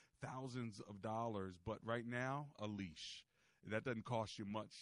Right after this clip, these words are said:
probably ten dollars or less a leash. And whenever you let the dog out, put 'em on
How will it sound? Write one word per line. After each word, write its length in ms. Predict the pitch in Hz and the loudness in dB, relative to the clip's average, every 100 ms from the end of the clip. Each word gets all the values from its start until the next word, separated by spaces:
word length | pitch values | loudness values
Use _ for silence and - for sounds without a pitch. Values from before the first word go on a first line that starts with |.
| - | -10
probably 380 | - 110 104 104 | -4 -4 -2 -4
ten 240 | 95 127 110 | -4 -4 0
dollars 340 | 107 110 104 | 2 4 2
or 80 | 98 | -2
less 320 | 95 98 92 - | -2 -2 -4 -8
a 60 | 101 | -8
leash. 580 | 90 98 85 - - - _ - - | -6 -6 -8 -12 -14 -16 _ -18 -6
And 80 | 95 | -2
whenever 220 | 101 107 | 2 2
you 140 | 107 | 2
let 140 | 101 101 | 0 -2
the 80 | 95 | -2
dog 300 | 95 95 92 | -2 0 0
out, 180 | 92 95 | -2 -4
put 180 | - 104 | -4 -4
'em 140 | 101 | -4
on 380 | - 95 92 90 | -4 -2 -2 -4